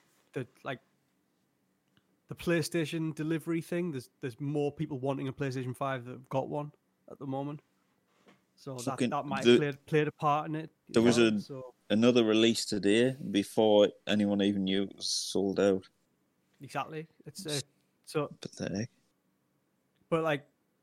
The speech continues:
Speaker 1: I was saying, like, on, o-, offline, you know, we had the Summer of Gaming kind of festival. You know, Jeff Keighley's,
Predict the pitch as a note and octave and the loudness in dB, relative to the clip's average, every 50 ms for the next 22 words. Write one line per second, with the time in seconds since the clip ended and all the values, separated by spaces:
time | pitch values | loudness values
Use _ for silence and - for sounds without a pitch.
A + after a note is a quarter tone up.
0 | _ - D#3 C#3+ - - F#3 F3 D#3 C3+ C3+ - _ _ D3+ C3+ B2+ - - - | _ -6 -4 -4 -2 0 0 0 0 -4 -8 -14 _ _ -6 -6 -6 -8 -8 -8
1 | D3 B2+ B2+ - - _ _ _ _ _ _ _ _ - E3 - E3 C#3+ C#3 - | -8 -8 -8 -12 -14 _ _ _ _ _ _ _ _ -18 -16 -12 -12 -12 -10 -8
2 | C#3+ C#3 C#3+ D3 D#3 D#3 D3+ - C#3+ C3 B2+ A#2+ C3+ C#3+ C#3 D3+ C#3+ C#3 D3 C3+ | -6 -6 -6 -6 -8 -10 -12 -12 -12 -12 -12 -10 -8 -4 -4 -4 -4 -2 -4 -4
3 | - - - E3+ D#3 D#3 D#3 D3 C3 - - D3+ D3 D3 D3 D3+ D3+ D3 D3 D3+ | -4 -2 -2 0 0 0 0 -2 -2 0 0 2 2 2 2 0 -2 -2 -4 -4
4 | C#3 C3+ B2+ - - C#3+ A#2+ - - C3+ B2 B2 A#2+ A2+ G#2+ - _ _ _ _ | -4 -4 -6 -6 -6 -8 -8 -6 -8 -10 -10 -10 -10 -10 -14 -18 _ _ _ _
5 | _ _ _ _ _ _ _ _ _ _ _ _ _ _ - B2+ A#2 A2 - _ | _ _ _ _ _ _ _ _ _ _ _ _ _ _ -12 -12 -12 -12 -14 _
6 | _ _ - C#3 A#2 - - D3 C3 B2+ B2+ B2+ B2+ A#2+ - | _ _ -6 -6 -6 -6 -6 -6 -6 -4 -4 -6 -8 -8 -12